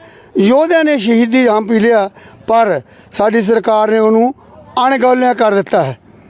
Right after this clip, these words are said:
ਇੱਥੇ ਕਹਿ ਕੇ ਤਾਂ ਜ਼ਰੂਰ ਕਹੇ ਗਏ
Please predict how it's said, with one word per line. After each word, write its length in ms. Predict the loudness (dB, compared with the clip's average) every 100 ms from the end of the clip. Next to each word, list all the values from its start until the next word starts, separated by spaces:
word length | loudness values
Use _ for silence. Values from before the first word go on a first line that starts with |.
| -20 -20 -20 -20 -20 -20 -20 -6
ਇੱਥੇ 240 | -6 -2 -2
ਕਹਿ 260 | 0 0
ਕੇ 140 | 0 0
ਤਾਂ 120 | 0
ਜ਼ਰੂਰ 300 | 0 2 2
ਕਹੇ 320 | 2 2 0
ਗਏ 420 | -2 0 0 0